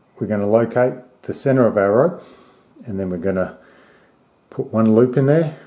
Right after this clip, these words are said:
by rotating clockwise, just like you're turning on the, uh, ignition on your vehicle. And then we'll do the exact same motion to make another loop. Should look like that. This one is behind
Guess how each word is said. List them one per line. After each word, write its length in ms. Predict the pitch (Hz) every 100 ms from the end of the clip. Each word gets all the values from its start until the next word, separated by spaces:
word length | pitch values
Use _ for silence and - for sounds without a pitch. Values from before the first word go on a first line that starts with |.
| _ _ _ _ _ _ _ _ _ -
by 80 | 90
rotating 580 | 95 107 110 107 98
clockwise, 760 | 87 - 139 139 143 165 180 -
just 260 | - 127 143
like 160 | 127
you're 100 | 117
turning 320 | 120 120 110
on 120 | 107 104
the, 300 | 98 90 - -
uh, 160 | 120 98
ignition 440 | 92 117 110 123
on 140 | 104 95
your 120 | 92
vehicle. 420 | 107 110 165 170 - - _ _ _ _ - _ _ _ _
And 100 | 107
then 120 | 101 98
we'll 100 | 92
do 180 | 110
the 140 | 104 101
exact 360 | 95 127 151
same 240 | - 127 113
motion 360 | 123 135 180 -
to 120 | 127
make 200 | 104 101
another 340 | 92 104 110
loop. 320 | 110 165 - - - - _ _ _ _ _ _ _ _ _ _ _ _
Should 260 | - 113 92
look 280 | 101 117 104
like 240 | 92 -
that. 380 | 110 180 - - - _ _ _ _ _ _ _ _ _ _ _ _ _ _ _ _ _ _ _ _ _ -
This 180 | 110 110
one 160 | 101
is 80 | 90
behind 600 | - 82 107 131 139 -